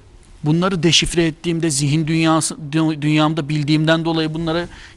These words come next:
gitmemiş değilim. Bunları o dönem Türkiye'de herkes yardımsever bir kuruluş olarak biliyordu. Artık bölgesel, uluslararası da, e,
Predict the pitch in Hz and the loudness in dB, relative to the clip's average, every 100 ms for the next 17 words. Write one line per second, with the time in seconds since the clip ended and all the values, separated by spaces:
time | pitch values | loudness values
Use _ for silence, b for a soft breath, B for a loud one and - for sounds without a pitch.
0 | 147 156 - 190 196 - 277 147 101 B | -4 -4 -2 -2 -2 -2 -2 -2 -6 B
1 | B B B - 294 170 120 127 - - | B B B -2 0 0 -2 -6 -10 -6
2 | 254 202 151 120 - - 254 180 143 147 | -2 -2 -2 -6 -6 -6 -4 -4 -4 -4
3 | - 262 220 156 - - - 156 196 214 | -2 0 -2 -6 -8 -8 -4 2 2 2
4 | 220 226 226 220 214 - - _ b b | -2 2 2 2 -4 -8 -18 _ b b
5 | b b 170 233 - - 226 247 - 180 | b b -6 -6 -6 -4 0 2 0 0
6 | 151 - - 117 113 - 98 - 190 131 | -4 -8 -12 -12 -12 -14 -20 -6 -2 -2
7 | - 175 180 185 147 123 127 - 190 175 | -4 -6 -2 0 -2 -6 -10 -10 -6 -6
8 | 156 180 160 139 127 135 156 - B B | -4 -4 -4 -6 -10 -10 -10 -12 B B
9 | B - 165 160 165 | B -8 -6 -6 -8